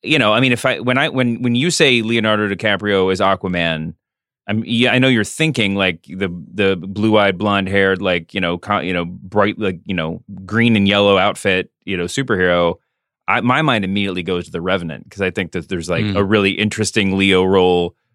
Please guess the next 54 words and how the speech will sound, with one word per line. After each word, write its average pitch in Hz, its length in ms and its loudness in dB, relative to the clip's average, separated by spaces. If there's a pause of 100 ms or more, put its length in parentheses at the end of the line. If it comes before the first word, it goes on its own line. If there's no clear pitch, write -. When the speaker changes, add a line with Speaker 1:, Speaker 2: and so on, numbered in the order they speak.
Speaker 1:
as, 98 220 0
like, 92 260 0
you 110 80 0
know, 82 180 0
as, 92 160 -2 (260)
with 104 220 -4
just - 340 -2
built 110 240 2
into 110 120 2
the 95 100 0
mythology 90 720 0
and 85 140 -6
just, 87 260 -12
you 85 100 -6
know, 80 300 -6 (240)
the 90 140 -2
broken 98 600 0
down 92 280 0
life 92 320 0
of, 87 100 -6
like, 87 220 -2
a 85 240 0 (240)
aquatic 95 440 0
nomad. 95 500 0
But, 101 220 0 (500)
but 127 100 0
yeah, 165 240 2
man, 113 200 2
I 131 40 2
mean, 143 120 2
it 165 100 -2
could 196 120 0
have 143 80 -2
been, 104 360 0 (460)
yeah, 110 180 -6
it, 101 240 -4
it - 160 -6
could 160 140 0
have 101 80 -2
been 92 100 -2
a 90 60 -2
lot 80 220 -2
different. 80 400 -4 (360)
The, 123 260 2
the, 135 400 -2
the 131 180 2
weird 165 280 4
thing 95 180 0
would 87 120 -4
just 92 160 -12
be 95 140 -2
that 85 140 -6
he 92 100 -6
was 82 380 -8